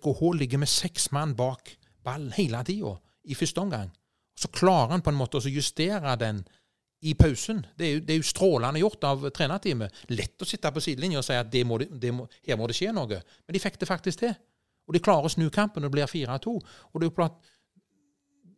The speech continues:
du, altså de, F K H da, på det tidspunktet var ikke vane med styre, på en måte, possession-delen av det. Men så fikk de det til i annen omgang. Får trøkk, får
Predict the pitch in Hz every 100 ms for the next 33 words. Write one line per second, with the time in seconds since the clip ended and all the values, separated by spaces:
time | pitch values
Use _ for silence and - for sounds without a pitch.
0 | _ _ 190 208 - 160 175 190 - 202
1 | 196 - - 190 160 220 202 - 156 165
2 | - - - 131 165 151 156 156 143 139
3 | 151 - - - 196 117 175 208 - 147
4 | 135 - - 165 220 - 147 127 117 110
5 | 95 92 80 _ _ _ _ _ _ 156
6 | 160 165 - - _ - - - 180 165
7 | 147 156 143 139 120 202 _ _ _ _
8 | _ - 185 165 - 208 _ - - 165
9 | 156